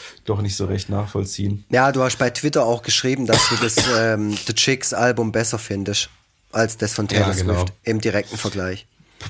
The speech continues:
Speaker 1: Porridge Radio war übrigens auch noch eine ganz coole Band, äh, die, äh, halt so ein bisschen was von Nirvana tatsächlich hat.
Speaker 2: Mhm.
Speaker 1: Äh, ist mit einer Sängerin und nicht mit einem Sänger, aber der, so der Vibe,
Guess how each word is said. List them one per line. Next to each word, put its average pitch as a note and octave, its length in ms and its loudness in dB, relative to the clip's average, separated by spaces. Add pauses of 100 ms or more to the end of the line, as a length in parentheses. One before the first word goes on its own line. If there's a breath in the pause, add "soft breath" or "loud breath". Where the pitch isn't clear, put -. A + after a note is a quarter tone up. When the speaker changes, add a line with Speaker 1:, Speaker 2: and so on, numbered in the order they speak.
Speaker 1:
Porridge D3+ 520 2
Radio A#2+ 360 2
war F#2+ 120 2
übrigens F#2+ 280 -2
auch G2 100 -2
noch G2+ 80 0
eine G2 80 2
ganz F#2+ 220 -4
coole G#2+ 240 -4
Band, G2 500 -2
äh, F#2+ 340 0
die, G2+ 460 -4 (520)
äh, C2 280 -2 (400)
halt A2+ 300 0 (120)
so A2+ 100 -2
ein A#2+ 100 -2
bisschen D3 240 -2
was C3 120 -2
von B2 120 -2
Nirvana G#2+ 560 0
tatsächlich F#2+ 560 -4
hat. G#2+ 180 0
Speaker 2:
Mhm. G#2+ 220 -2 (280 loud breath)
Speaker 1:
Äh, A2 160 2
ist G#2+ 200 -2
mit B2 100 -2
einer A2 100 2
Sängerin A#2+ 640 0
und A#2+ 140 0
nicht A2 120 -4
mit A#2 140 -8
einem A2+ 100 -4
Sänger, A#2 460 0
aber A2 400 0
der, A2 180 2
so A2 120 -4
der G#2 200 -2
Vibe, G#2+ 400 -4